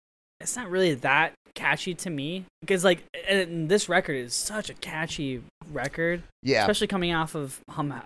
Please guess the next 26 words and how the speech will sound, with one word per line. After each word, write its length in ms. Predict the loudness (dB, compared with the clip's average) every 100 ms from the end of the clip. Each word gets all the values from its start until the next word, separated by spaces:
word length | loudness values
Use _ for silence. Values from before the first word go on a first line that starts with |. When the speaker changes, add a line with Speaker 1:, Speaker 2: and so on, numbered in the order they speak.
| -10
Speaker 1:
um, 340 | -8 -6 -6 -8
Hallelujah. 600 | -6 -4 -2 -2 -4 -4
It 20 | -6
was 200 | -8 -8
right, 160 | -6
right 140 | -6 -8
before 280 | -10 -10 -10
that, 100 | -8
right? 220 | -8 -4
Speaker 2:
Hum 200 | 0 2
Hallelujah 480 | 4 4 4 2 0
is 100 | 2
right 160 | 0 -2
before 280 | -6 -6
this, 240 | -6 -6 -4
Speaker 1:
I 60 |
Speaker 2:
yes. 100 | -4 -4
Speaker 1:
mean, 160 | -6
yeah, 220 | -4 -2 0
it's, 200 | -2 -4 _ -4
that's 240 | -4 -2
tough 360 | -6 -8 -10 -14
<laughs> 40 | -6
to 480 | -4 -2 -4 0 0
Speaker 2:
Yeah. 40 |
Speaker 1:
follow. 500 | 4 4 6 2